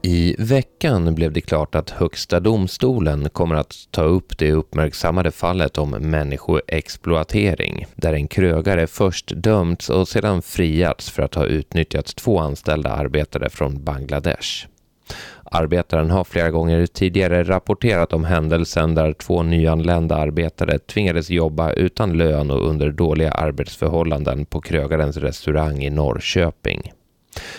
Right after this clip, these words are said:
Krögaren dömdes först i fängelse i åtta månader men överklagade och friades senare av Göta hovrätt.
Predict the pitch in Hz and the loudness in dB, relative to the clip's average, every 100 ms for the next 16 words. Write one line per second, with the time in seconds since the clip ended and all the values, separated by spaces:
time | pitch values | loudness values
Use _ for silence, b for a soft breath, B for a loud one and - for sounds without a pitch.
0 | B B - 78 76 82 80 78 80 78 | B B -2 0 2 2 2 2 2 2
1 | 85 - - 90 - - 87 82 87 87 | 0 -2 -2 -2 -2 -2 0 2 2 0
2 | 85 80 - 85 85 82 82 87 85 82 | 0 0 0 0 2 2 2 4 4 4
3 | 87 90 113 101 101 - 120 87 82 82 | 2 4 2 2 0 0 0 2 2 2
4 | 82 - - 85 80 87 73 71 - 76 | 2 0 -2 0 2 0 0 -2 -4 -2
5 | 78 76 76 76 69 - 78 80 73 78 | 0 0 0 -2 -2 -2 0 0 0 0
6 | 71 _ - | -2 _ -20